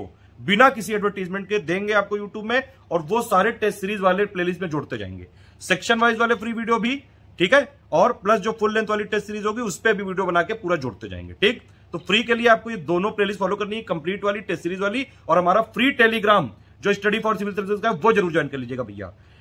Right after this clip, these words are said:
देखिए, अगर आप YouTube में हमारे साथ हैं study for civil services में, तो भैया प्लीज, प्लीज Telegram में जरूर आ जाइए, क्योंकि YouTube का नोटिफिकेशन नहीं जाता है। तो लगातार अगर फॉलो कर रहे हैं,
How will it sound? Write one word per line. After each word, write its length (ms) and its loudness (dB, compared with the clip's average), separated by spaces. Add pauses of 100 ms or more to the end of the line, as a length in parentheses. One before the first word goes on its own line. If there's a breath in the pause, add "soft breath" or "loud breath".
देखिए, 260 6 (280)
अगर 200 4
आप 220 4
YouTube 320 -4
में 100 2
हमारे 240 4
साथ 220 -2
हैं 80 -2
study 220 -8
for 120 -2
civil 200 -6
services 240 -6
में, 120 -6
तो 80 -6
भैया 240 0
प्लीज, 640 -2 (560 soft breath)
प्लीज 400 6 (200)
Telegram 440 4
में 160 -4
जरूर 260 0
आ 60 4
जाइए, 320 0 (320 soft breath)
क्योंकि 320 2
YouTube 380 -6
का 80 2
नोटिफिकेशन 640 0
नहीं 280 -2
जाता 360 4
है। 480 4 (440 soft breath)
तो 80 0
लगातार 480 4
अगर 140 -2
फॉलो 300 -4
कर 200 2
रहे 300 2
हैं, 220 0